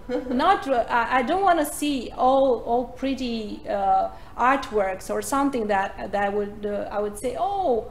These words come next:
Speaker 2: how beautiful it is! Look how pretty it is!"
Speaker 1: And
Speaker 2: No,
Speaker 1: that's
Speaker 2: no.
Speaker 1: all. <laughs>
Speaker 2: I, yes, I would really want to see, uh, uh, art that makes me think, makes me
Speaker 1: Mm-hmm.
Speaker 2: meditate. Uh,
Speaker 1: Yeah,
Speaker 2: uh,
Speaker 1: yeah,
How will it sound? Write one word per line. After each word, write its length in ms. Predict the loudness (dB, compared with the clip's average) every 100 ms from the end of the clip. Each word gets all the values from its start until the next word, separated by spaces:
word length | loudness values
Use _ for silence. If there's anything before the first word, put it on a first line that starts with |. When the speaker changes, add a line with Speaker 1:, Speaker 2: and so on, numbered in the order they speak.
| 4
Speaker 2:
how 280 | 4 4 -2 -8
beautiful 560 | 2 4 4 0 -2
it 100 | -2
is! 320 | -2 -6 -6 -6
Look 280 | -4 -6 -2
how 120 | 0
pretty 440 | 0 -4 -6 -2 -2
it 80 | -2
is!" 120 | -6 -6
Speaker 1:
And 0 |
Speaker 2:
No, 60 | -4
Speaker 1:
that's 100 | -2
Speaker 2:
no. 60 | -2
Speaker 1:
all. 400 | -2 -4 -8 -12 -12 -4
<laughs> 0 |
Speaker 2:
I, 480 | 0 4 4 4 -4
yes, 540 | -4 -4 -6 -10 -14 -6
I 300 | -2 0 -2
would 280 | -2 -4 -4
really 220 | -6 -4 -2
want 360 | -4 -4 -8 -12 -16 -12
to 100 | -10
see, 460 | -8 -8 -8 -10 -14 -18 -18 -8
uh, 40 | -2 0 0 -4 -10 -12
uh, 140 | -10 -10 -4
art 320 | 0 0 -2 -8
that 260 | -8 -8 -8
makes 440 | -8 -6 -6 -8
me 160 | -14 -14 -8
think, 360 | -6 -4 -6 -8
makes 380 | -10 -10 -10 -14
me 240 | -14 -12
Speaker 1:
Mm-hmm. 160 | -4 0
Speaker 2:
meditate. 760 | 0 0 -2 -4 -6 -8 -12 -14 -10
Uh, 40 |
Speaker 1:
Yeah, 580 | -10 -6 -4 -6 -8 -12 -12 -6
Speaker 2:
uh, 40 |
Speaker 1:
yeah, 500 | -2 -2 -2 -6 -10